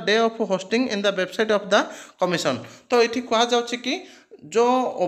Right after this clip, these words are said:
ପି ଏସ୍ ସି ଲିଙ୍କଟା ଛାଡ଼ିବ ତାର ୱେବସାଇଟ୍ରେ, ସେଇଟା ମାନେ ମାର୍କ ଚେକିଂ ପାଇଁ, କଟ୍ ଅଫ୍ ମାର୍କ,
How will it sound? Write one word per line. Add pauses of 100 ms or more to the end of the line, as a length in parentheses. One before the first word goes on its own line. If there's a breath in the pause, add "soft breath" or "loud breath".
ପି
ଏସ୍
ସି
ଲିଙ୍କଟା
ଛାଡ଼ିବ (240)
ତାର
ୱେବସାଇଟ୍ରେ,
ସେଇଟା (200)
ମାନେ (200)
ମାର୍କ
ଚେକିଂ
ପାଇଁ,
କଟ୍
ଅଫ୍
ମାର୍କ,